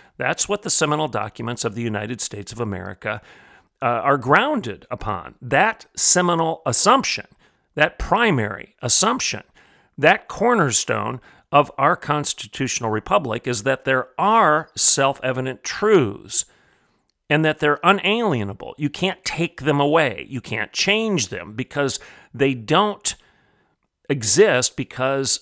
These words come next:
of the king and his courts. They exist because in the course of creation, God gave us those truths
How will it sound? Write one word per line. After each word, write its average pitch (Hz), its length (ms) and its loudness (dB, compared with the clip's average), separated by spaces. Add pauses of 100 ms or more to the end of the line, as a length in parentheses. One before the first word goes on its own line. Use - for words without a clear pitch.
of 117 160 0
the 123 80 -6
king 123 520 -4 (640)
and 117 160 -4
his 110 180 -2
courts. - 640 -2 (400)
They 127 180 0
exist 120 880 0
because 120 640 -4
in 120 140 -4
the 113 80 -4
course - 420 0
of 107 220 -8 (1500)
creation, 151 840 0 (760)
God 160 600 0
gave 175 400 0
us 101 280 -2
those 110 420 -4
truths 95 640 -6